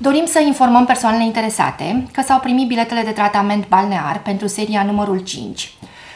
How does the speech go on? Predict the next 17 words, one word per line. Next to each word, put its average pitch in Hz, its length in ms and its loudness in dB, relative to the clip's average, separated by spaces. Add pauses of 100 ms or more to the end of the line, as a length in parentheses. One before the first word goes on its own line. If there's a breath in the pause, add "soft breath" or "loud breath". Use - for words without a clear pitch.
(100)
cu 277 120 -2
dată 277 300 4
de 247 60 -4
intrare 233 360 2
în 233 60 -2
perioada 214 520 -2
zece 240 340 -6
paisprezece 208 680 -4
mai 185 340 -2
două 185 240 -2
mii 180 380 -2
douăzeci 156 340 -6
și - 120 -8
doi. - 140 -14 (800 loud breath)
În 254 140 2
această 226 380 0
serie, 220 500 -4